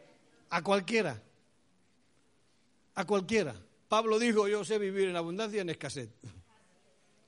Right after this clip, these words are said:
Pero él prefería la abundancia, ¿eh? Pero sabía vivir, cuando no, pues a, venga, a seguir trabajando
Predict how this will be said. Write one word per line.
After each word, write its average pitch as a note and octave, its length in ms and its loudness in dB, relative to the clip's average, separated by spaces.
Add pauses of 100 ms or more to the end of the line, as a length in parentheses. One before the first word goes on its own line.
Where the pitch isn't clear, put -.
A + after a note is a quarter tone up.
(160)
Pero C3+ 180 -8
él C#3 60 -6
prefería D3+ 400 -2
la C#3+ 100 -4
abundancia, C#3 520 -6
¿eh? G3 160 -16 (1120)
Pero C#3+ 200 -6
sabía D#3+ 320 0
vivir, E3 400 -2
cuando D3 320 -4
no, A#3+ 300 -4
pues D#3+ 240 -6
a, D#3+ 120 -2 (120)
venga, D#3+ 360 -4
a D3+ 200 -4
seguir F#3 340 -8
trabajando F#3+ 560 -6